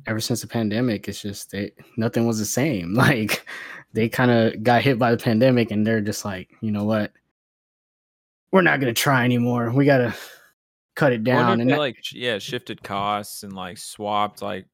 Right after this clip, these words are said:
Speaker 2: products they were using for cheaper products, things like that.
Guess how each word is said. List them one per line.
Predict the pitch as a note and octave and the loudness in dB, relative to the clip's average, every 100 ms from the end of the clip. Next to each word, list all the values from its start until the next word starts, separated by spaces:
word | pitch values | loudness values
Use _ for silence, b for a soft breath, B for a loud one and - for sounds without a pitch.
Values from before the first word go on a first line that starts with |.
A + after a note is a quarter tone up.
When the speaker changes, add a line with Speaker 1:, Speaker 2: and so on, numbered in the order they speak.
| _ | _
Speaker 2:
products | - G#2 G2+ G2+ - | -10 -6 -6 -8 -8
they | G#2 | -10
were | G2+ | -8
using | G2+ G2+ G2+ G2 G2+ G2+ F#2+ | -8 -10 -10 -10 -12 -12 -14
for | - F#2 F#2 E2+ _ | -16 -14 -14 -16 _
cheaper | - G2+ G2+ | -16 -14 -14
products, | F#2+ - G2+ G2 F#2 F#2 - | -12 -8 -8 -8 -8 -10 -14
things | - G2+ | -16 -16
like | F#2 F#2+ | -16 -18
that. | F2+ F2+ F2 E2 | -14 -14 -14 -16